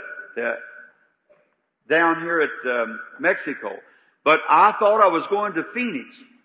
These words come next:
And our dear friend and brother who's praying for the sick, Mister Allen, he went in there and he said, "No, I'm gonna stay here. So I'm not gonna leave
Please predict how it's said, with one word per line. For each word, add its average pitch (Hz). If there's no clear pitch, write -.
And 139
our 143
dear 175
friend 185
and 131
brother 165
who's 165
praying 175
for 151
the 139
sick, 185
Mister 143
Allen, 170
he 185
went 180
in 165
there 180
and 180
he -
said, 151
"No, 147
I'm 170
gonna 170
stay 220
here. 113
So 143
I'm 156
not 160
gonna 160
leave 214